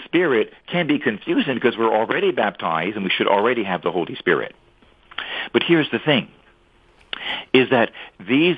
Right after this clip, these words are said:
gifts seem to have dwindled down over the centuries in many ways, so that even Pope John the twenty-third and Pope, Saint Pope Paul the sixth also noted this, that it seemed like the church was dead in many places.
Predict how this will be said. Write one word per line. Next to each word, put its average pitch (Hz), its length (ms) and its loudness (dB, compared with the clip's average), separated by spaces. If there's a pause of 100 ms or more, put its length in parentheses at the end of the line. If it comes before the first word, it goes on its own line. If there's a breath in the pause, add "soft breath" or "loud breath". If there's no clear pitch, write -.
gifts 131 340 2 (160)
seem 147 220 0
to 139 100 -4
have 120 180 0
dwindled 135 540 0
down 98 560 0
over 104 260 0
the 101 220 -4
centuries - 500 -4 (320)
in 82 220 0
many 104 240 2
ways, 107 460 0 (800 loud breath)
so 98 80 -4
that 104 120 0
even 120 320 2
Pope 110 240 2
John 104 240 0
the 110 80 2
twenty-third 104 720 0
and 98 240 -10
Pope, 101 240 0 (140)
Saint 120 200 -2
Pope 104 180 0
Paul 90 220 2
the 87 120 -2 (120)
sixth 147 320 0
also 110 300 0
noted 123 340 0
this, 131 220 0 (920 loud breath)
that 113 100 6
it 110 140 4
seemed 180 140 -2
like 151 140 2
the 127 60 4
church 131 440 2
was 101 140 -2 (120)
dead 101 480 0
in 87 320 -2
many 208 260 2
places. - 640 -2